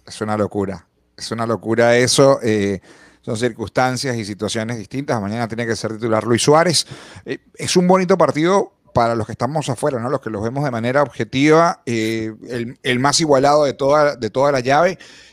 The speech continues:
y también por el cetro de, de estar en semifinales, porque Uruguay está acostumbrado a hacerlo y Colombia no. Y esta generación de Colombia,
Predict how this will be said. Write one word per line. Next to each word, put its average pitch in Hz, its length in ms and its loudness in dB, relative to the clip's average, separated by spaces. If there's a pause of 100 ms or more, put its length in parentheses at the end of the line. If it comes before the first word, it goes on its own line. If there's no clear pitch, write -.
(340)
y 143 100 -6
también 180 600 0 (260)
por 139 200 4
el 127 140 2
cetro 185 580 -2
de, 113 720 -2 (520)
de 123 140 0
estar 208 240 0
en 190 80 -2
semifinales, 110 760 -6
porque 117 240 -6
Uruguay 151 340 0
está 147 180 -4
acostumbrado 135 520 0
a 139 40 2
hacerlo 127 420 -4
y 127 80 -10
Colombia 160 500 2
no. 156 320 4 (400)
Y 135 80 -6
esta 139 160 -6
generación 151 640 -6
de 156 60 -4
Colombia, 127 640 -4